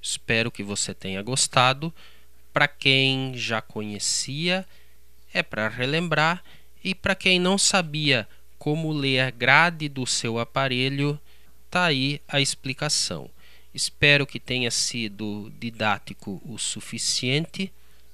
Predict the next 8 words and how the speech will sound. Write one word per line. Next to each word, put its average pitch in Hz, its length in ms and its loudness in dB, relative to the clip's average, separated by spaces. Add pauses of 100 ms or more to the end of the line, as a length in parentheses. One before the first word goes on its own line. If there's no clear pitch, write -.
Deixa 160 380 4
seus - 280 0
comentários 120 960 0
aí 110 320 0 (280)
sobre 120 920 2
os - 220 2
futuros 160 760 0
vídeos. 160 720 2